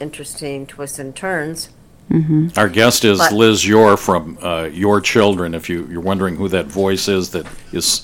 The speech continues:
Speaker 3: sounding vaguely familiar.
Speaker 2: Mm-hmm. I remember one of the first, um, missing children that a lot of people around here became familiar with was Johnny Gosch.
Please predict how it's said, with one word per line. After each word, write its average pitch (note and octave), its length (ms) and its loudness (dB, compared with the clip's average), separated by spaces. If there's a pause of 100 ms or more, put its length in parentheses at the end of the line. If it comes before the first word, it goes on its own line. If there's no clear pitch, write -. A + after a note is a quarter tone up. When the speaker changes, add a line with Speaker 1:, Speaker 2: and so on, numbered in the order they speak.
Speaker 3:
sounding F2+ 360 2
vaguely F#2 440 2
familiar. F2 680 -4
Speaker 2:
Mm-hmm. F3 840 4
I F#3 40 10
remember G3+ 420 8
one F3 180 8
of F3 80 4
the E3 100 6
first, F#3 540 2
um, D#3+ 240 6
missing F3 340 4
children D#3+ 580 8
that D3+ 180 8
a D3+ 40 4
lot F3+ 200 4
of E3+ 100 2
people E3 280 2
around D#3 280 6
here F3+ 300 2
became D3+ 280 2
familiar D3+ 420 4
with D3 220 2
was C#3+ 160 0
Johnny C#3+ 320 4
Gosch. C#3+ 560 0